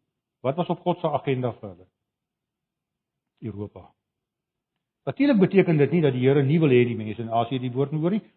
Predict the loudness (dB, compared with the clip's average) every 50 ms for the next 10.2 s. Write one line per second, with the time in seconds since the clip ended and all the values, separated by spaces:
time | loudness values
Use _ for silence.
0 | _ -4 -2 0 0 0 0 -2 0 0 0 2 0 0 -4 -6 -12 _ 2 4
1 | 4 4 4 2 2 4 4 4 4 0 -4 -10 _ _ _ -10 -4 0 2 2
2 | 4 2 2 0 0 0 0 0 0 0 0 0 0 -2 -4 -18 _ _ _ _
3 | _ _ _ _ -10 -8 -6 -6 -6 -8 -10 -18 -20 _ _ _ _ _ _ _
4 | _ _ _ _ _ _ -20 -20 -14 -10 -10 -8 -8 -10 -12 -14 -14 -14 -14 -16
5 | -18 -20 -20 -20 -20 -20 -20 -20 -20 _ _ _ _ _ _ _ _ _ _ _
6 | _ _ _ _ _ _ _ _ _ _ _ _ _ _ _ _ _ _ _ _
7 | _ _ _ _ -2 -2 0 2 2 2 2 4 4 4 4 4 2 -2 -12 _
8 | _ _ _ _ _ _ _ _ _ _ _ _ _ _ _ _ _ _ _ -14
9 | -14 -14 -14 -20 -20 _ _ _ _ 4 6 8 8 8 6 4 2 0 -4 0
10 | 0 0 0